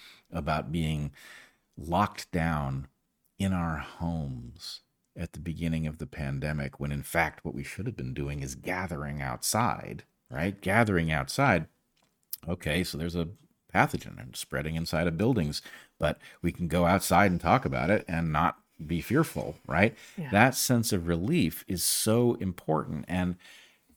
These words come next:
Speaker 1: from the, uh, perspective of those who wish to main contro-, maintain control over us, it is necessary that we find ways to break that, uh, hegemony over us.
Speaker 2: Mm-hmm.
Speaker 1: And I think the,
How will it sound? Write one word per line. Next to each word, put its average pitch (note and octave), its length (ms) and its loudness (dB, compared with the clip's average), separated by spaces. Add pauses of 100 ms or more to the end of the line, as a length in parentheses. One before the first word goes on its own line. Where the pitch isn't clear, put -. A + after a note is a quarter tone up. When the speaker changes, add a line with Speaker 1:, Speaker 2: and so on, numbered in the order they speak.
Speaker 1:
from G2+ 200 4
the, F2+ 100 0 (520)
uh, D#2 260 -2 (120)
perspective A#2+ 640 2
of E2 160 2
those F#2+ 400 0 (260)
who F2+ 80 0
wish F#2 280 0
to G2 80 -4
main E2+ 240 0
contro-, D#2+ 340 -8 (100)
maintain E2 500 -2
control C#2+ 380 -2
over B1 240 -8
us, - 300 -14 (500)
it - 80 -4
is E2+ 120 -2
necessary A2 500 4
that F#2 100 0
we E2+ 60 -2
find D#2+ 300 -2
ways C#2+ 180 -2
to C2+ 100 -6
break C#2 640 -4 (580)
that, D#2+ 340 0 (280)
uh, D#2 440 -6 (520)
hegemony F2 640 -2
over G#2+ 320 -4
us. - 300 -8 (180)
Speaker 2:
Mm-hmm. E3 320 -8
Speaker 1:
And E2 540 2 (160)
I E2 100 0
think - 500 -2 (600)
the, D#2+ 340 -2